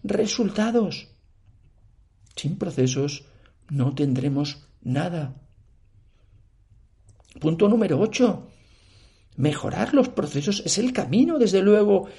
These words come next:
Identificar el desperdicio y todo aquello, sí, pero también definir los procesos.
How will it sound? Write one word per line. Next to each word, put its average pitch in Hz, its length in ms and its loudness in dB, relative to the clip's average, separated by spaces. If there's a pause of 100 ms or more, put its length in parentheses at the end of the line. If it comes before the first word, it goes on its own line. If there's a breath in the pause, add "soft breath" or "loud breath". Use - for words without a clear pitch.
(340 loud breath)
Identificar 196 720 2
el 214 140 4
desperdicio 226 1000 2
y 202 120 -8
todo 220 300 0
aquello, 220 320 2
sí, 254 680 2 (580 loud breath)
pero 196 240 2
también 202 380 4
definir 254 580 4
los 285 160 0
procesos. 190 800 -2